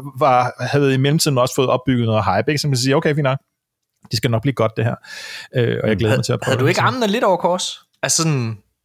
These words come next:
Speaker 1: Nå, mm, nej, jamen, nej, nej, det, nej. Altså, øh, jeg, jeg, jeg, jeg havde købt det, altså, hvis ikke, at, øh, hvis jeg skulle anmelde det. Det var, det var, det var helt
Speaker 3: Okay.
Speaker 1: klart min plan.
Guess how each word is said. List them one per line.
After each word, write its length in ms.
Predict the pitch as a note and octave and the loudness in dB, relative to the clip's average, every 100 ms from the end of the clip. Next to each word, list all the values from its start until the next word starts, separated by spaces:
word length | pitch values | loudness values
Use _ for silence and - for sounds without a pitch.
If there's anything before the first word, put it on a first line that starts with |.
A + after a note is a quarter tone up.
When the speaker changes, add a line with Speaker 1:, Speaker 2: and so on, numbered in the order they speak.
| _ _ _ - - - | _ _ _ -20 -18 -4
Speaker 1:
Nå, 280 | D#3 D#3 C#3 | 0 2 2
mm, 600 | D3 C#3+ C#3 C3 B2+ A2 - - | 2 0 -2 -2 -2 -4 -8 -10
nej, 540 | A2 G2 F#2+ F#2 F2 - A#2 | -6 -4 -4 -4 -6 -8 -8
jamen, 400 | G#2+ A2 F2+ F2 - | -4 -4 -6 -8 -6
nej, 360 | F#2+ F2+ G2 G2+ | -2 0 0 2
nej, 220 | G2+ C#4+ | 0 0
det, 140 | A3+ B3 - | -2 -4 -4
nej. 360 | - A#2+ B3+ C#3 - | 0 2 2 0 -2
Altså, 200 | C3 B2+ | 0 2
øh, 440 | A#2+ A#2 A2 A2+ | 2 2 2 2
jeg, 200 | A2+ B2 | 0 2
jeg, 240 | C3 B2+ - | 2 2 0
jeg, 220 | A2 A2 | 0 0
jeg 80 | A2 | 0
havde 120 | A#2 | 0
købt 200 | C3 - | 0 0
det, 140 | G#3 B2 | 2 2
altså, 260 | A#2 A2+ | 0 0
hvis 160 | A2 A2 | 0 0
ikke, 260 | A#2+ C3+ D3 | 0 2 0
at, 200 | G#2+ A#2 | 0 -2
øh, 340 | A2 G2 A2 B2 | -2 -2 -4 -2
hvis 160 | A#2 A#2 | -2 -2
jeg 100 | A2 | -2
skulle 160 | A#2 | -4
anmelde 320 | A#2 B2+ A2+ | -2 -4 -4
det. 100 | A2+ | -4
Det 80 | B2 | -2
var, 60 | C3 | 0
det 140 | C#3 | 2
var, 200 | D3 B2+ | 2 2
det 140 | G#2+ C3 | 2 2
var 60 | |
helt 120 | C3 | 2
Speaker 3:
Okay. 40 | B2+ | 0
Speaker 1:
klart 120 | C3 | -2
min 100 | G#2+ | -2
plan. 320 | A#2+ A#2+ B2+ | -2 -2 -6